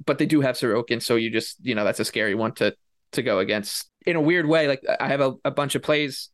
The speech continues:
We've already talked about a few of them. We'll talk about a c-, couple more as we go down the stretch here. But of all the games, that's, and I'm not, and I am an Islander fan, so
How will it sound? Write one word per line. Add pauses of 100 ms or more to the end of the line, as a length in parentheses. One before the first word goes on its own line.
We've
already
talked
about
a
few
of
them.
We'll
talk
about
a
c-,
couple
more (120)
as
we
go
down
the
stretch
here. (100)
But (240)
of
all
the
games,
that's,
and
I'm
not, (160)
and
I
am
an
Islander
fan,
so